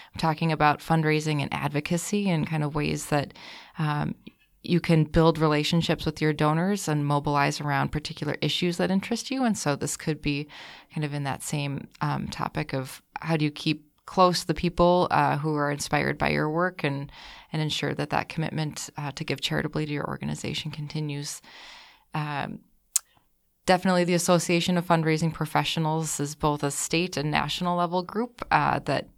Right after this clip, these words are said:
is an aggregator of information and trends. Um, then there's other places like the Fundraising Effectiveness Project, which takes data from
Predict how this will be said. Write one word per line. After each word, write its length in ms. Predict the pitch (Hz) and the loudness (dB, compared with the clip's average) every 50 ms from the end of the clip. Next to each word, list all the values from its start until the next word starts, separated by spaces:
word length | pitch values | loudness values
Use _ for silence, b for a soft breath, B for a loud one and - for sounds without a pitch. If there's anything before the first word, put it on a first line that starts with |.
| _ _ _ | _ _ _
is 160 | - 151 147 | -4 -4 -2
an 60 | 151 - - | -2 0 2
aggregator 600 | - 151 151 160 160 151 - 151 151 156 151 147 | 2 4 4 2 0 -2 -2 -2 -2 0 -2 -2
of 100 | 143 - | -2 -2
information 600 | 143 147 - - 165 180 190 170 - - 175 165 | -4 -4 -4 -4 -2 0 0 0 0 0 0 0
and 200 | 156 147 147 147 | 0 0 -2 -2
trends. 600 | - - 180 160 156 160 165 160 156 - - - B B B B B B B B B - | 0 0 0 2 2 2 0 0 -2 -4 -6 -8 B B B B B B B B B -6
Um, 340 | 160 151 143 - - - - | -4 -2 0 0 -2 0 0
then 140 | 165 170 | 2 2
there's 140 | 175 175 180 | 2 4 4
other 180 | 208 214 208 196 | 4 4 4 4
places 400 | - 180 170 165 - 170 160 - | 4 2 2 4 2 0 2 2
like 160 | 156 143 - | 0 0 0
the 80 | - 151 | -2 0
Fundraising 580 | - - 160 156 151 151 156 151 151 151 139 | 4 4 4 6 4 4 2 0 0 -2 -4
Effectiveness 580 | 143 147 - 175 165 - - 175 165 165 151 - | -4 0 0 0 0 0 -2 -2 0 0 -2 -2
Project, 520 | - - - 87 - - - 95 - - | -2 0 2 2 2 2 -2 -4 -4 -6
which 180 | 113 - - - | -8 -8 -6 -6
takes 300 | - 160 147 147 - - | -4 -4 -4 -4 -6 -4
data 340 | - 151 147 139 139 - 151 | -2 0 0 2 2 0 0
from 460 | - - - 151 143 139 139 143 | 0 0 0 2 2 0 -2 -4